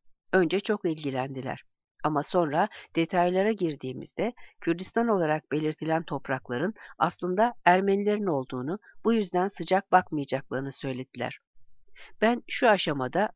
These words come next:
"Şurası senin, burası benim" tartışması yapmamızın sağlıklı olmadığını, öncelikle ortak düşmanımız olan Türkiye Cumhuriyeti'ne savaşımızı yaymamız gerektiğini söyledim.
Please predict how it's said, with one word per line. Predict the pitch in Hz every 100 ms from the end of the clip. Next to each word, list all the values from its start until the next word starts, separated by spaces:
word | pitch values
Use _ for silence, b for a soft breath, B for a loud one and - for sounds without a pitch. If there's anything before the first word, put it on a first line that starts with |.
| -
"Şurası | - 233 196 165
senin, | - 151 151 190 -
burası | 202 180 - 156
benim" | 165 185
tartışması | 180 151 - - 151 151
yapmamızın | 156 151 - 143 135 151 214 B B
sağlıklı | - 165 175 190 -
olmadığını, | 175 202 175 135 113 113 160 - b b -
öncelikle | 185 196 220 254 220 220 -
ortak | 180 190 - 262
düşmanımız | - - 190 190 202 180
olan | 147 139 127 -
Türkiye | 233 - 190
Cumhuriyeti'ne | 160 151 151 147 139 156 160
savaşımızı | 185 160 151 147 156 156 185
yaymamız | 190 151 139 127 131
gerektiğini | - 131 127 - 123 131
söyledim. | - 131 123 -